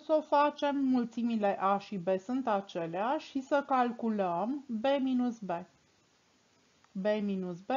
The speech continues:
deci o mulțime minus ea însăși, înseamnă elementele, mulțimea formată cu elementele trei, patru, cinci, șase și șapte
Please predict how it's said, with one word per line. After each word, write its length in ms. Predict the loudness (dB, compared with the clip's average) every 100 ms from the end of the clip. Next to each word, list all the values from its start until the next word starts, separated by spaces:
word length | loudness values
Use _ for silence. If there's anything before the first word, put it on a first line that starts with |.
| 0
deci 260 | 0 -4 -2
o 100 | -2
mulțime 540 | 0 -2 -2 -4 -2
minus 420 | -2 0 -2 -4 0
ea 260 | 2 2 -2
însăși, 680 | -6 -8 -2 -2 -2 -6 _ _ _ _ -8
înseamnă 560 | -4 0 2 2 2 2
elementele, 1120 | 2 0 0 -2 0 0 2 0 0 -2 -6
mulțimea 440 | -4 -4 -2 -2 -2
formată 520 | -2 0 -2 -2 -4
cu 120 | 0
elementele 680 | 0 0 0 -2 -2 -2 -2
trei, 380 | -4 -4 -2 -2
patru, 420 | 0 0 0 -8
cinci, 360 | -10 -6 -6
șase 380 | -2 -2 -2 -4
și 180 | -8 -10
șapte 640 | -10 -8 -10 _ -4 -4